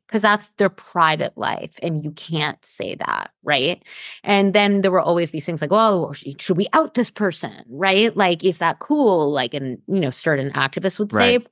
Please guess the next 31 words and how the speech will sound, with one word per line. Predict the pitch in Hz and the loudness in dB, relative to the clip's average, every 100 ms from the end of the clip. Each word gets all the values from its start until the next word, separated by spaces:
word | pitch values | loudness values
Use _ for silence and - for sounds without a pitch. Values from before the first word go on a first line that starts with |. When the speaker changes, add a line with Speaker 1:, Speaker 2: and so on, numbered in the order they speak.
| _ | _
Speaker 1:
course | - _ - | -20 _ -12
you | 156 | -10
should | - - | -10 -14
do | - | -10
it," | - - - | -10 -12 -4
right? | 175 170 202 - _ | 0 2 0 -6 _
It's | 262 - | 0 0
so | - - 240 294 | -6 0 2 2
fascinating | - 202 233 - 226 175 165 160 156 | 2 2 2 0 0 2 0 0 0
that | 160 170 | 0 0
we're | 170 | -2
now | 170 165 160 160 170 | -2 -2 0 0 0
at | 160 156 | 0 0
a | |
place | 156 - - 330 320 202 160 - - | -2 -10 -2 2 4 2 0 -10 -2
where | 185 165 151 | 0 2 0
Taylor | 160 - 214 214 | -4 0 2 2
Swift | - 196 - 175 | 0 -4 -4 -6
is | 156 | -8
sort | - - 175 160 | -8 0 2 4
of | 160 156 147 143 - _ _ _ _ _ | 4 4 2 -2 -6 _ _ _ _ _
public | - 196 160 | 0 2 0
property | - 131 120 175 208 220 233 - | 0 -2 0 -2 -2 0 -4 -4
in | 240 262 | -2 0
a | |
way, | 262 269 285 311 330 - | 2 2 2 0 -4 -4
and | - 196 180 175 | 0 2 2 2
opinions | 151 - 160 151 175 190 | -2 -4 -4 -2 -2 0
on | 185 | 0
Taylor | 180 190 175 | 0 0 0
Swift | - 185 170 - | 0 0 0 -2